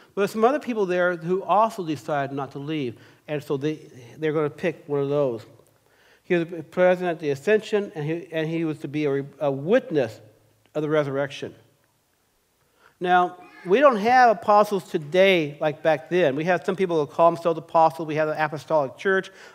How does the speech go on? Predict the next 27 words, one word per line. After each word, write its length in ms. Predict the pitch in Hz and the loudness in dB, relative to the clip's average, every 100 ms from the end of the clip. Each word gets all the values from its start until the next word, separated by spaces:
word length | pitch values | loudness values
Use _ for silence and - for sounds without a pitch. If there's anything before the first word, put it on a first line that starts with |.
| - | -4
Uh, 200 | 151 143 | -2 0
we 120 | 156 | 0
have 160 | 160 156 | -2 -2
things 180 | 156 | -4
like 200 | 151 135 | -4 -4
that. 320 | 185 180 175 - - _ | 0 2 0 -4 -20 _
But 360 | 190 185 - 180 | 4 4 2 -6
we 200 | 175 240 | -2 2
don't 180 | 254 208 | 2 2
have 500 | 226 262 233 190 - | 2 4 4 2 -2
people 400 | 220 233 185 165 | -4 -2 -4 -4
today 680 | 165 147 196 208 156 147 - - - _ _ - | -6 -2 2 2 2 -2 -10 -20 -20 _ _ -8
th-, 180 | 190 - 175 | -8 -8 -6
that 480 | 165 170 156 - | 2 2 0 -8
was 240 | 170 160 139 | -4 -4 -2
there 240 | 180 185 | 0 0
when 160 | 165 151 | 0 -4
Christ 460 | 147 175 175 165 - | -4 0 0 -2 -6
was 160 | 127 - - | -10 -10 0
baptized 760 | 165 175 180 170 165 160 - - | 2 2 0 0 0 -2 -8 -12
and 160 | 143 | -10
who, 220 | - 143 139 - | -8 -8 -8 -14
when 220 | 165 147 | -8 -8
Christ 380 | 143 160 156 143 | -6 0 0 -2
ascended 420 | 113 - 170 156 | -12 -4 -2 0
into 120 | 147 139 | -2 -2
heaven. 260 | 156 123 | -2 -2